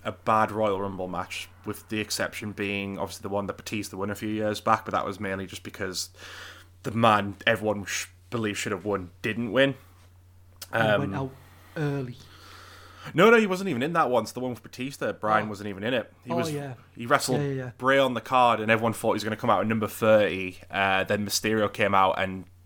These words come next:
Speaker 1: got absolutely booed. <laughs>
Speaker 2: Yeah.
Speaker 1: Booed.
Speaker 2: Mysterio
Speaker 1: Um,
Speaker 2: getting booed.
Speaker 1: I know, right? <laughs> Um, but yeah, this was a stellar one. I mean, it, it, it, it could have been an interesting one, 'cause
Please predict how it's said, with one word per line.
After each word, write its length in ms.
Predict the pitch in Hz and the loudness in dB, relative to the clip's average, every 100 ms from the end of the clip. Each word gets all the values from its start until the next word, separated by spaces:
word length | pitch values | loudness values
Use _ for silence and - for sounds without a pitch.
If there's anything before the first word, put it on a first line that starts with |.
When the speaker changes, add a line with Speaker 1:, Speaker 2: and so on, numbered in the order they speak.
| - - | -20 -6
Speaker 1:
got 140 | - 92 | 0 2
absolutely 480 | - - 101 92 95 | 2 0 -4 -4 -6
booed. 380 | - 90 90 - | -6 -6 -4 0
<laughs> 20 | |
Speaker 2:
Yeah. 760 | 196 214 185 196 156 165 170 117 - - - | 4 6 8 8 8 6 4 -4 -8 -8 -12
Speaker 1:
Booed. 480 | 113 127 123 120 117 - - - | 0 4 6 4 2 -2 -12 -8
Speaker 2:
Mysterio 300 | 131 131 143 143 135 135 | 4 8 10 10 8 0
Speaker 1:
Um, 60 | 135 | -2
Speaker 2:
getting 280 | 139 131 - - | -8 -10 -12 -6
booed. 380 | 139 123 120 120 - - | -6 -4 -8 -12 -16 -8
Speaker 1:
I 100 | 113 | -4
know, 320 | 110 110 113 107 | 0 2 2 2
right? 460 | 104 123 127 - - | 2 0 -2 -8 0
<laughs> 500 | 196 160 175 135 151 - - - - - - | 0 4 4 4 0 -2 -8 -6 -6 -4 6
Um, 580 | 139 139 143 135 131 127 110 | 8 8 6 4 2 0 6
but 40 | |
yeah, 120 | 175 170 | 10 10
this 140 | 160 | 8
was 100 | 131 | 0
a 40 | |
stellar 240 | 113 139 127 | 6 10 12
one. 160 | 123 | 10
I 40 | 120 | 10
mean, 360 | 123 117 113 - - - - | 4 4 0 -4 -18 -20 -16
it, 140 | - - - | -12 -4 2
it, 300 | 156 156 - | 2 4 4
it, 280 | 151 160 151 | 8 8 6
it 80 | 160 | 4
could 80 | 226 | 4
have 100 | 214 | 6
been 140 | 214 | 6
an 100 | 196 | 6
interesting 440 | 175 180 170 - | 2 2 0 0
one, 200 | 143 131 | 2 2
'cause 180 | 110 107 | 0 -6